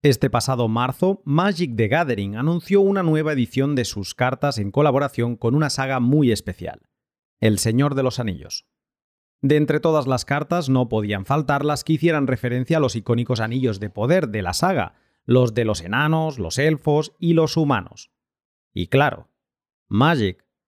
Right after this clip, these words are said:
no dejó pasar la oportunidad y forjó uno todavía más especial,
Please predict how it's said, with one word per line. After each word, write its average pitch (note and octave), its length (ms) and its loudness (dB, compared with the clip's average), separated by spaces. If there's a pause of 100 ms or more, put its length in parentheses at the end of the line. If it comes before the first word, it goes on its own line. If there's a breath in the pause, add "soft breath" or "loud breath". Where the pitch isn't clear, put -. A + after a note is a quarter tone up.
(140)
no C3+ 200 2
dejó E3 240 0
pasar C#3+ 260 -2
la D3+ 80 -2
oportunidad A#2 560 -2
y C#3 140 -2
forjó D#3 560 0
uno A3 260 0
todavía C3+ 480 2
más C3 320 -2
especial, G2+ 640 -4